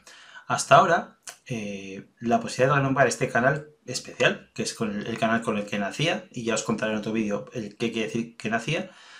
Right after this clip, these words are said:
no era posible renombrarlo. Podíamos renombrar otros canales, pero el canal general no. Pues bueno, ahora ya podemos hacerlo y que ese canal general tenga una nomenclatura más acorde con,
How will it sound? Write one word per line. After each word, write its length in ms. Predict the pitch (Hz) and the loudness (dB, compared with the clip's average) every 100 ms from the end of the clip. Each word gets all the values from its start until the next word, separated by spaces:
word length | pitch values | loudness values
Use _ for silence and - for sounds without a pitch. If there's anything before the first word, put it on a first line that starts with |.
| - - - | -20 -12 -2
no 100 | 120 | 2
era 100 | 139 | 2
posible 280 | 135 135 113 | 4 4 4
renombrarlo. 480 | 104 117 156 107 | 4 4 4 2
Podíamos 280 | 104 107 107 | -2 0 0
renombrar 300 | 107 107 110 | 0 -2 -2
otros 180 | 107 117 | -2 0
canales, 360 | 147 165 165 156 | 4 4 4 2
pero 160 | 107 | -2
el 40 | 101 | 0
canal 260 | 107 127 | 2 0
general 540 | - 131 131 143 156 - | 0 2 4 4 0 -4
no. 320 | 127 117 - _ _ | -2 -2 -4 _ _
Pues 140 | - 120 | 2 6
bueno, 280 | 117 - - | 6 4 2
ahora 160 | 127 | 4
ya 80 | 117 | 4
podemos 220 | 113 110 135 | 2 0 4
hacerlo 420 | 170 156 180 233 - - _ | 4 4 2 -4 -12 -20 _
y 200 | 135 123 | -2 0
que 200 | - - - | 0 0 0
ese 180 | - | -2
canal 240 | 113 104 104 | -2 -2 0
general 380 | 113 113 131 131 | 0 2 2 2
tenga 240 | 117 135 | 4 4
una 80 | 139 | 6
nomenclatura 500 | 117 110 - 127 117 | 4 2 2 2 4
más 320 | 107 139 - | 6 6 4
acorde 580 | 123 - 139 117 208 - - - - | 2 4 4 4 -2 -6 -14 -20 -4
con, 380 | - 123 135 | 4 6 4